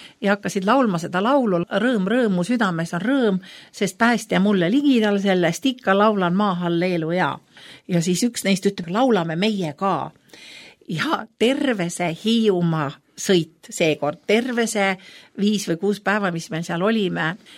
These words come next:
kogu aeg olid heitlikud ilmad ja iga kord, kui meie seda laulu laulsime, vihm jäi üle. Ja niimoodi, et see vihm ei seganud meil mitte ühtegi käiku. Ja jällegi just selline see äratundmine, et,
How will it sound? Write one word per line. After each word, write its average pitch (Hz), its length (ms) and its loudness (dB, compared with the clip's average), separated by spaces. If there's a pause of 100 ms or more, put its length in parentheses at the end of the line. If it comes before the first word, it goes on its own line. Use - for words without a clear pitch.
(140)
kogu 226 240 0
aeg 220 160 0
olid 165 240 -6
heitlikud 220 560 -4
ilmad 196 480 -2
ja 175 100 0
iga 233 380 -2
kord, 196 580 0
kui 151 140 -2
meie 214 260 2
seda - 220 -6
laulu 190 340 0
laulsime, 165 640 -2 (560)
vihm 233 320 0
jäi 170 240 0
üle. 180 220 -2 (480)
Ja 180 100 0
niimoodi, 220 400 2
et 160 160 -4
see 185 160 0
vihm 233 180 2
ei 180 120 0
seganud 220 360 2
meil 165 140 2
mitte 180 240 4
ühtegi 175 600 2 (440)
käiku. 226 520 2 (500)
Ja 180 160 0
jällegi 185 800 0 (260)
just 247 280 -2
selline 214 460 0
see 190 160 0
äratundmine, 175 1200 0
et, - 280 -4